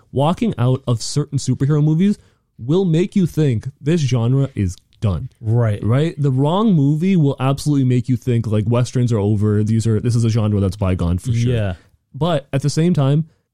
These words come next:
Speaker 1: it's funny because one big hit can change everything. So who knows what's gonna happen with Deadpool three or Deadpool and Wolverine,
Speaker 2: Right.
Speaker 1: but it's gonna be really interesting to kind of follow that, 'cause that's the, really the biggest and only story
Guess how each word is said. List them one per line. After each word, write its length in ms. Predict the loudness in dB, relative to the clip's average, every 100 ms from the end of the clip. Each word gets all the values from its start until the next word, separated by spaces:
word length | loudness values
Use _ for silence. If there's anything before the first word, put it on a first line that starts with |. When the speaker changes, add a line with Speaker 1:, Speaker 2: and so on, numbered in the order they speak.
| _
Speaker 1:
it's 420 | -4 -4 -10 -14 -16
funny 280 | _ 0 2
because 340 | 2 0 0 0
one 540 | 0 0 2 0 -2 -2
big 340 | -2 0 0
hit 340 | 0 -2 -2 -8 _ _
can 120 | -4
change 280 | 0 0 0
everything. 420 | -2 -4 -4 -6 -10 _ _
So 180 | -2 -2
who 240 | 0 2
knows 280 | 2 0 0
what's 160 | -2
gonna 180 | 0 0
happen 320 | 0 0 0
with 120 | 0 0
Deadpool 380 | -2 0 -2
three 320 | 0 0 -2 -4 _ _
or 240 | -2 -2 -2
Deadpool 380 | -2 -2 0 0
and 100 | 0
Wolverine, 480 | 0 0 0 0 -2
Speaker 2:
Right. 140 | -2 0
Speaker 1:
but 200 | -2 -2
it's 180 | -4 -2
gonna 140 | 0 2
be 120 | 0
really 280 | 2 0 0
interesting 540 | -2 0 -2 0 -2
to 40 | 0
kind 80 | -2
of 60 |
follow 260 | 0 0 0
that, 140 | 0
'cause 80 | 0
that's 140 | -2 -2
the, 100 | -2
really 180 | 0 2
the 120 | 0
biggest 400 | -2 -2 -2 -4 -6
and 120 | -2
only 300 | 0 2 0
story 480 | 0 0 0 0